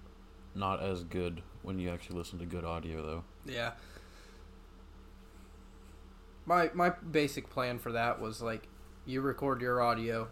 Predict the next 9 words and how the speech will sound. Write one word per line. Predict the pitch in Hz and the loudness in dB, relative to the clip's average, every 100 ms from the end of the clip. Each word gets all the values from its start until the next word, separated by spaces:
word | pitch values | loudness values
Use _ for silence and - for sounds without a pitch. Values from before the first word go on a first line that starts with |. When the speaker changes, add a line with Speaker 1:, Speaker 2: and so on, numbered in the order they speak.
| - | 0
Speaker 2:
I | 123 | 4
record | 120 - 127 113 | 4 4 2 2
my | 113 110 110 | 2 2 4
audio, | 110 113 113 110 - - - - - | 4 2 0 0 -4 -14 -16 -16 -4
fucking | 123 117 117 107 | 0 0 -2 -4
sync | - - 135 120 | -2 -2 0 0
it | 123 | 2
up | 117 113 - - - - - - | 2 0 -10 -18 -16 -16 -16 -8
in | 120 107 | -6 -4